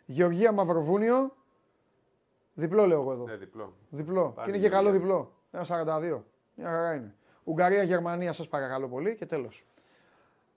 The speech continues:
Speaker 1: Αυτά. Αυτά. Ξεκινάω με Τόμπι.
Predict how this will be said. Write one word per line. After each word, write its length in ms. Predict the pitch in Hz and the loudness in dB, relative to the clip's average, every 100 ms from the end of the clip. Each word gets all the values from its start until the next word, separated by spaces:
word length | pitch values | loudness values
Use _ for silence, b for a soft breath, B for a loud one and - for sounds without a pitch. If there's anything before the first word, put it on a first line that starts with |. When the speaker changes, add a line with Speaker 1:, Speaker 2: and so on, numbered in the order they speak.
| _ _ | _ _
Speaker 1:
Αυτά. 380 | 180 - 151 110 _ _ _ _ _ _ _ _ _ _ _ _ _ | -10 -8 -8 -10 _ _ _ _ _ _ _ _ _ _ _ _ _
Αυτά. 380 | - - 160 - _ _ _ | -8 -6 -6 -10 _ _ _
Ξεκινάω 380 | 156 156 190 | -12 -10 -8
με 100 | 185 | -8
Τόμπι. 360 | 175 185 135 | -6 -6 -6